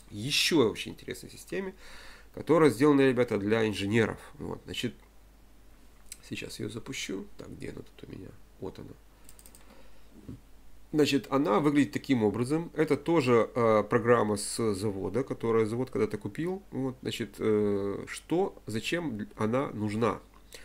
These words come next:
Вот это уже система, м, если LabVIEW, она такая универсальная для учёных, и там для железячников, и для инженеров, и для, э, допустим, системщиков, и для веб-программистов, в общем, для, во все, во все области, вот,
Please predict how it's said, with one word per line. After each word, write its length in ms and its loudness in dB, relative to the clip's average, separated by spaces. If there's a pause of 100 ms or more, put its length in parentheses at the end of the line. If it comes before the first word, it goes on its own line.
(580)
Вот 200 6
это 160 6
уже 180 6
система, 500 0 (640)
м, 180 -6 (260)
если 300 2
LabVIEW, 380 2
она 120 4
такая 340 -2
универсальная 760 0
для 160 2
учёных, 560 0
и 20 -12
там 280 -4
для 120 -4
железячников, 760 -2
и 40 -4
для 140 -4
инженеров, 540 0
и 80 -10
для, 320 -2 (540)
э, 400 2
допустим, 420 -4
системщиков, 840 2
и 80 0
для 460 2
веб-программистов, 800 2
в 40 -2
общем, 260 -2
для, 160 2
во 340 0
все, 180 -8
во 120 -4
все 180 -2
области, 440 0
вот, 200 -8